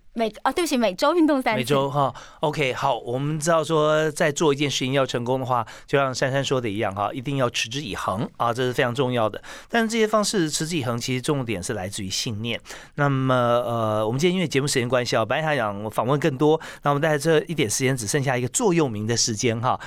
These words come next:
Speaker 2: 所以珊珊是不是提供大家一个座右铭？
Speaker 1: 我的座右铭呢，从年轻到现在都一样，“欲戴其冠，必承其重”。你想要有多好，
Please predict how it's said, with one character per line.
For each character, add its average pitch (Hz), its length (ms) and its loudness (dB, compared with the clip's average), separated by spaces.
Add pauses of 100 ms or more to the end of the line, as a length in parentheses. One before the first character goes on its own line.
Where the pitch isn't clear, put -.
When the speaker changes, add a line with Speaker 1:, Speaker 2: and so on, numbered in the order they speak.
(160)
Speaker 2:
所 165 140 0
以 117 580 -2
珊 175 160 0
珊 185 80 4
是 185 60 0
不 175 40 2
是 156 60 0
提 143 100 -2
供 147 140 0
大 151 140 0
家 147 160 2
一 147 80 0
个 117 420 4
座 214 180 2
右 170 120 2
铭？ 82 180 -6 (220)
Speaker 1:
我 233 120 0
的 269 80 2
座 349 200 2
右 349 120 4
铭 262 300 0
呢， 247 260 4
从 226 540 -2
年 220 160 -2
轻 269 160 -2
到 254 100 4
现 254 160 0
在 220 80 0
都 196 160 -2
一 165 100 -8
样 170 180 -6 (260)
，“欲 285 180 -4
戴 208 300 -2
其 180 320 -10
冠， - 320 0 (380)
必 233 200 -4
承 185 380 -8
其 175 280 -14
重”。 220 200 -2 (720)
你 320 100 -4
想 240 260 0
要 294 160 2
有 190 140 0
多 226 260 0
好， 180 260 -6